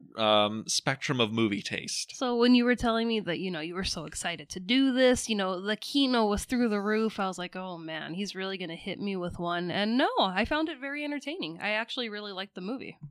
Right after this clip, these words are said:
Speaker 1: Oh, thank God.
Speaker 2: I don't
Speaker 1: All right.
Speaker 2: know if I enjoyed it more than Rules of the Game. This movie didn't have dancing skeletons. Rule of the Game did, so.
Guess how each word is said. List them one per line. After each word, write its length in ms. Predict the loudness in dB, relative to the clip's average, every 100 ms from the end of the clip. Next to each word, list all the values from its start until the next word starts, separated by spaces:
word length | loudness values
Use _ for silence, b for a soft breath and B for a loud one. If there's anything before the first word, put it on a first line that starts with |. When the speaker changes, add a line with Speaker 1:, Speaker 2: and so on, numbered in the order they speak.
| 0
Speaker 1:
Oh, 200 | 2 2 -4
thank 420 | -2 0 0 -4 -14 -10 -10 -10 -2
God. 500 | 6 6 6 -2 -6 -6
Speaker 2:
I 120 | 2 4
don't 80 | 6
Speaker 1:
All 60 |
right. 60 | 6
Speaker 2:
know 240 | 6 4 2
if 180 | 0
I 120 | 0 2
enjoyed 580 | 2 0 -2 -4 -4
it 120 | -4 -4
more 580 | -4 -4 -4 -2 -2 -4
than 260 | -6 -8 -10
Rules 300 | -10 -8 -8
of 80 | -10
the 100 | -12
Game. 500 | -12 -12 -10 -6 -4 -4 _ _ _ _ _ _ _ _
This 140 | -8 -2
movie 180 | -2
didn't 220 | 0 0 0
have 180 | -2
dancing 320 | -4 -4 -4 -8
skeletons. 600 | -8 -8 -8 -10 -12 -8
Rule 140 | -6
of 60 | -6
the 60 |
Game 320 | -6 -6 -8 -10
did, 260 | -12 -12
so. 440 | -10 -6 -6 -8